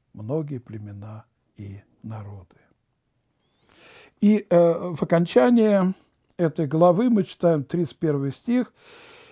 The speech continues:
«И увидели израильтяне руку великую, которую явил Господь над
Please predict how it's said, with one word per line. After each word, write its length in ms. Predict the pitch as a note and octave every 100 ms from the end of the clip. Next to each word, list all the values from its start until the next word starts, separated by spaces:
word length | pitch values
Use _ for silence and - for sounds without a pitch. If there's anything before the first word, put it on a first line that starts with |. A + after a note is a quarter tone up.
| _
«И 60 | G3
увидели 580 | G#3+ A3+ C#4+ C#4+ B3+ A3
израильтяне 960 | E3+ G3 F#3+ F#3+ F3 A#3 A#3 G#3+ G3 -
руку 500 | F#3 A#3 B3+ - G3+
великую, 1080 | E3+ F#3+ F#3 A#3+ B3+ - F#3 D3 B2 A2+ -
которую 520 | D#3+ E3 G3+ G3 F#3
явил 380 | D#3 F3+ F3 D#3+
Господь 720 | C#3 C#3+ C#3 - A#3+ B3 G3 _ - - - -
над 340 | F#3 F3+ D3+